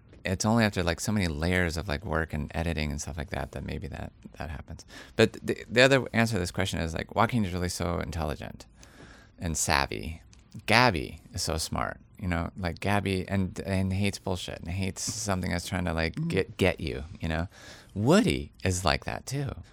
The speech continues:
Speaker 1: Woody, and he's, he's British. He's very lovely. He's very, like, so mature. He's the most mature,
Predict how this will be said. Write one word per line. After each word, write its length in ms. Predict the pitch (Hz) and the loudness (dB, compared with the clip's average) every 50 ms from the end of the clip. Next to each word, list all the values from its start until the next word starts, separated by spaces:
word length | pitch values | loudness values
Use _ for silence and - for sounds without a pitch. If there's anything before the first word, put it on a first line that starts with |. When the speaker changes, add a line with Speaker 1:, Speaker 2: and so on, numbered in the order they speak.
| - - | -16 -8
Speaker 1:
Woody, 380 | - - 117 131 131 139 123 - | -2 2 4 4 6 4 4 4
and 200 | 101 107 101 - - | 4 2 2 0 -2
he's, 280 | 95 110 113 104 95 - | -2 0 0 -2 -2 -4
he's 180 | - - 107 98 | -2 0 0 0
British. 540 | - - 107 113 117 113 117 113 110 - - | 2 4 6 8 8 8 8 6 4 2 0
He's 180 | 104 98 85 | -2 -2 -2
very 340 | 90 87 92 101 120 123 120 113 | -2 -2 0 2 2 4 2 2
lovely. 440 | 104 90 90 90 87 92 90 92 | 2 2 2 2 2 2 2 2
He's 140 | 87 85 90 | 2 0 0
very, 360 | - 92 101 107 107 107 107 | -2 0 0 2 4 4 4
like, 240 | 98 90 90 90 80 - _ - | 4 4 2 2 0 -2 _ -6
so 280 | - - - 117 117 113 | -4 0 2 4 4 4
mature. 580 | 104 98 - - 107 92 90 87 78 76 76 67 | 2 0 -2 -2 0 2 2 2 2 0 0 -2
He's 120 | - 95 | -4 -2
the 60 | 107 117 | 0 2
most 200 | 123 123 117 117 | 2 2 2 0
mature, 500 | 110 95 - - 92 90 87 82 78 71 | 0 -2 0 2 2 4 4 4 2 2